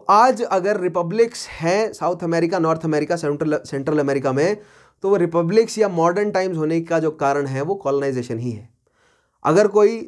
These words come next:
देश कॉलोनाइज नहीं होता, तो वो मॉडर्नाइज नहीं होता है, according to Europeans, right? यूरोप, यूरोपियंस ऐसे ग्लोरीफाई किया अपने कॉलोनाइज, वो बहुत प्राउडली बोलता है कि हमने कॉलोनाइज किया, हमने आपको मॉडर्नाइज किया, ठीक है। ब्रिटेन बहुत प्राउडली बोलता है कि इंडिया को हमने कॉलोनाइज किया, इसीलिए इंडिया जो है वो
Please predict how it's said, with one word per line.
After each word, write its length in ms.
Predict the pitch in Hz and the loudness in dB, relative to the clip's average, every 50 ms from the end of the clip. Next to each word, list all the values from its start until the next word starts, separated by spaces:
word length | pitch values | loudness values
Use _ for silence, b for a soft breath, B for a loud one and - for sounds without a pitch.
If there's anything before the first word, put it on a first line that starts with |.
| - | -8
देश 280 | 147 156 175 196 190 190 | -4 0 2 2 0 0
कॉलोनाइज 460 | - - 170 170 170 175 185 190 170 147 | -4 -4 -4 -2 -2 -2 -2 -2 -2 -2
नहीं 200 | 156 160 185 196 | 0 0 2 2
होता, 220 | 175 156 - 165 180 | 2 2 0 0 0
तो 120 | 220 226 | 2 2
वो 60 | 226 208 | 2 4
मॉडर्नाइज 420 | 185 175 170 175 175 180 185 170 | 4 2 2 4 4 4 4 4
नहीं 140 | 160 165 165 | 4 4 4
होता 200 | 147 120 - - | 4 2 -2 -6
है, 80 | - - _ _ 160 | -12 -16 _ _ -6
according 420 | 165 180 190 190 190 208 220 220 170 | 2 4 4 6 6 4 2 2 0
to 160 | 165 185 214 262 302 302 - - 151 | -2 -4 -4 -4 -6 -8 -12 -14 -8
Europeans, 680 | 143 156 165 170 170 165 170 165 151 139 120 110 110 | -4 0 0 0 0 0 -2 -4 -4 -4 -4 -4 -6
right? 240 | 120 151 208 233 165 | -4 -4 -4 -4 -4
यूरोप, 320 | 156 156 151 165 175 165 165 - _ - | -2 0 2 2 2 0 -2 -10 _ -8
यूरोपियंस 460 | 151 151 156 170 165 196 208 208 208 | -4 -2 0 0 0 2 0 2 2
ऐसे 200 | 202 202 208 220 | 2 2 2 2
ग्लोरीफाई 480 | 185 175 170 175 170 170 165 170 175 170 | 2 2 4 4 4 4 4 4 2 2
किया 200 | 165 160 147 143 | 2 0 0 0
अपने 180 | 139 147 151 143 | 0 0 -2 0
कॉलोनाइज, 400 | 131 139 139 143 139 135 131 131 B B B B B B | 2 2 2 2 2 0 -2 -6 B B B B B B
वो 80 | - 226 | 0 2
बहुत 260 | 196 240 262 254 - | 4 4 2 2 2
प्राउडली 400 | - 220 214 220 226 226 240 262 | 4 6 6 6 6 4 2 2
बोलता 260 | 240 226 208 196 208 | 2 2 2 2 2
है 40 | 226 | 0
कि 60 | 226 | 0
हमने 220 | 214 196 202 220 226 | 0 -2 -2 -2 -2
कॉलोनाइज 460 | - 208 202 196 202 214 220 214 208 | 0 0 0 0 2 2 2 0 0
किया, 180 | - 214 214 196 | 0 0 0 0
हमने 160 | 190 190 202 | 0 0 -2
आपको 200 | 190 185 190 196 | -2 -2 -2 -2
मॉडर्नाइज 500 | 180 170 170 170 170 185 185 180 165 165 | -2 0 0 2 2 2 2 2 2 0
किया, 320 | - 143 123 110 110 113 - _ _ _ _ _ _ _ _ _ _ _ _ _ _ _ _ _ _ _ - | -2 -4 -4 -4 -6 -10 -16 _ _ _ _ _ _ _ _ _ _ _ _ _ _ _ _ _ _ _ -4
ठीक 120 | 240 233 | 0 2
है। 240 | 226 139 117 - - _ _ _ - | 2 2 2 -2 -10 _ _ _ -10
ब्रिटेन 460 | 135 151 156 147 160 196 214 233 247 220 | -4 -2 -2 2 4 6 6 6 4 0
बहुत 240 | 175 185 208 190 - | 0 0 0 0 2
प्राउडली 340 | 190 190 196 196 202 220 | 4 4 4 4 4 0
बोलता 280 | 214 202 185 175 170 196 | 0 2 0 2 2 0
है 60 | 196 | 0
कि 100 | 196 240 220 | 0 -2 -2
इंडिया 340 | 185 196 196 196 214 226 226 | -2 -2 2 2 2 4 4
को 80 | 208 | 4
हमने 240 | 196 175 185 196 226 226 | 2 2 2 0 0 0
कॉलोनाइज 520 | 226 196 185 185 185 190 202 220 220 180 | 2 2 2 4 4 4 4 2 2 0
किया, 220 | 165 170 180 202 233 | -2 -2 0 0 2
इसीलिए 400 | 220 202 - 220 220 226 226 220 | 0 0 -2 -2 0 2 4 4
इंडिया 260 | 214 208 208 214 202 | 4 4 4 2 4
जो 100 | 175 185 | 4 2
है 80 | 165 160 | 2 0
वो 300 | 160 170 214 226 233 b | 2 2 2 0 0 b